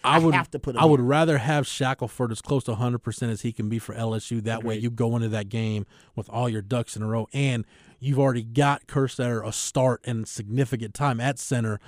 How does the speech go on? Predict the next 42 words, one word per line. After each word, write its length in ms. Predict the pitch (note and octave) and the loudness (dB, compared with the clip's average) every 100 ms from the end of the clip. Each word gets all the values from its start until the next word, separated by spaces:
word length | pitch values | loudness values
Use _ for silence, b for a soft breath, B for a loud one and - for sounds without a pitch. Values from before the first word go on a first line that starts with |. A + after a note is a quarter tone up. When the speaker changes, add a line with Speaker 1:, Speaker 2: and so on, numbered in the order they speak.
| - | -10
Speaker 2:
Yep. 160 | B2 A2+ | -10 -4
Speaker 1:
So 60 | |
that 240 | A#2+ D3+ C3 | 0 0 2
way, 180 | B2+ A#2+ | -2 -4
if 80 | |
something 380 | - D3+ B2+ A#2 | -2 -2 0 -2
does 300 | G#2 C#3+ D3+ | 0 0 2
happen 200 | B2+ A#2 | 0 -2
to 60 | G#2+ | -4
Shackelford, 560 | - A#2 A2+ G#2+ A#2+ A2 b b - | -4 -4 -4 -4 -4 -6 b b 0
you're 120 | C3+ | 4
not 180 | E3 A#2+ | 4 2
Speaker 2:
Boom. 120 | C3 | 2
Speaker 1:
freaking 280 | D3+ D3 C#3 | 4 6 6
out 140 | D3 | 6
about 220 | C#3 B2+ A#2+ | 6 6 4
it, 80 | |
wondering 380 | A2 C3+ B2+ B2 | 2 2 2 0
what 140 | B2 C3 | 2 2
it 80 | |
looks 240 | G#2+ B2+ - | 2 0 0
like 160 | A2+ | -2
in 60 | G#2 | -2
a 40 | |
game 220 | G2+ G#2+ G#2 | -4 -4 -6
situation. 380 | F#2+ - G#2 | -8 -10 -6
Speaker 2:
Yeah, 100 | C3 | -4
I'm 100 | C#3 | -4
with 160 | C#3 A#2+ | -2 -2
you 60 | A#2 | -4
on 120 | A2 | -6
that. 180 | G#2+ G#2 _ _ - | -8 -12 _ _ -12
I 80 | B2+ | -6
think 180 | C3+ | -4
you 60 | B2 | -4
hit, 100 | B2 - | -6 -8
hit 160 | B2 | -12
the 60 | A2+ | -6
nail 200 | A#2 A2 | -6 -6
on 80 | G#2+ | -6
the 60 | G2+ | -8
head. 160 | G2 | -8